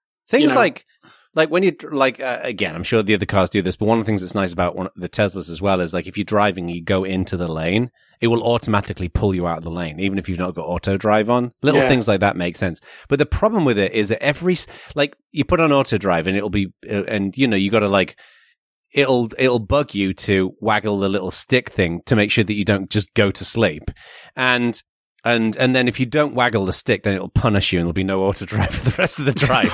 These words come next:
Speaker 2: <laughs> Oh,
Speaker 1: And,
Speaker 2: man.
Speaker 1: uh,
Speaker 2: Yeah.
Speaker 1: but the thi-, but the thing is, every s-, and it'll generally be working fine. It's really nice in stop and go traffic. But then every so often, it will just randomly break.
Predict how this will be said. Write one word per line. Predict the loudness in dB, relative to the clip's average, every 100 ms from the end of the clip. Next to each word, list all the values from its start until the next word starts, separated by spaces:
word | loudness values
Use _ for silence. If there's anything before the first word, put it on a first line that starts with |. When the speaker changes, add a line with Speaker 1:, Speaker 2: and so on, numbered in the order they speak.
| 2
Speaker 2:
<laughs> | 4 4
Oh, | 4 2
Speaker 1:
And, | 2 4
Speaker 2:
man. | 4 4 2
Speaker 1:
uh, | 0 -4
Speaker 2:
Yeah. | -2 0 0 0 0
Speaker 1:
but | 0
the | 0
thi-, | 0 -4 0
but | 0
the | 0
thing | 0 0
is, | 2 0 -2
every | -2 0 0
s-, | 0 -6 _ _ _
and | -2 2
it'll | 2 2
generally | 0 2 2
be | 2
working | 2 2 2 0 0
fine. | 0 0
It's | 0 -2
really | 0 2
nice | 2 0
in | -4
stop | -2 -2 0
and | -2
go | -2
traffic. | -2 -2 -2 -4 -16 -18 _ _ -4
But | -4 0
then | 0 2 -2 -4
every | -2 0 0
so | 0 0
often, | 0 -2 -2 -4 -2
it | -2
will | -2 -2
just | -2 -4 -4
randomly | -2 -2 0 0 0
break. | 0 0 0 -4 -14